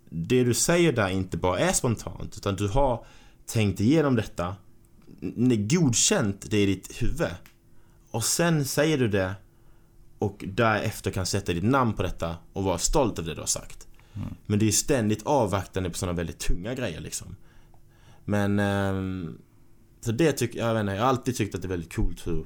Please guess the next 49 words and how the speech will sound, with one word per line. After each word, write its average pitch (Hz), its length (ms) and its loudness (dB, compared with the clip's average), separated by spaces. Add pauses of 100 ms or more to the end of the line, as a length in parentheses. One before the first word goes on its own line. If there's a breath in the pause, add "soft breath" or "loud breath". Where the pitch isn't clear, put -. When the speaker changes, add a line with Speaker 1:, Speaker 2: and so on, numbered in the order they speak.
Speaker 1:
speciellt 87 540 -6
Barack 85 200 -6
Obama 85 320 -2
pratar, - 420 -6
liksom. - 240 -12 (140)
Speaker 2:
Ja, 90 360 -4
jag, 95 120 4
jag 95 120 4
tycker 101 200 -2
också 95 180 -2
det 85 60 2
är 82 40 -2
coolt 78 260 -8
med 76 420 -2
bra 82 440 2 (100)
talare. 73 500 0 (180)
Speaker 1:
Mm. 90 280 -4
Speaker 2:
Eh, - 140 -6 (300)
det 101 120 2
är 101 40 4
en, 82 280 0
det 85 60 2
är - 20 4
en 110 60 4
förmåga 82 480 2
som - 140 -2
många 78 180 2
andra 82 200 2
förmågor 76 480 -4
och 69 160 -4 (180)
man - 160 -2
får 127 80 -2
träna 82 280 -2
upp - 140 -4
den - 100 -8
helt - 160 -8
enkelt. - 340 -12 (180)
Speaker 1:
Men 110 80 -10
det 110 100 0
är 147 40 4
också 151 180 4
en 135 60 -12
grej, 104 200 -4
vi 104 140 -2
har 139 100 4
varit 165 360 2
på, 113 80 2
i 107 260 -6
Norge 107 460 0